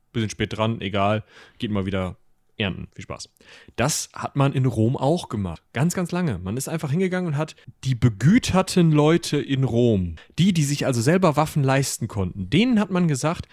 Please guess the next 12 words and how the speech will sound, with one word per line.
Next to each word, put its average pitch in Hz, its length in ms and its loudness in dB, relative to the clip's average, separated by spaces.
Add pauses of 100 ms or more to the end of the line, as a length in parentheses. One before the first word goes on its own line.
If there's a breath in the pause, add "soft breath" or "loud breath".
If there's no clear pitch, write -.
(180 soft breath)
"Guck 131 80 -4
mal 131 100 4
hier, 131 160 6
Handwerksmeister 123 920 2
Rufus, 107 640 -2
du 120 140 -4
bist 151 200 -6
doch 147 120 2
in 139 100 0
der 135 140 2
Lage, 135 360 2
dir 123 540 2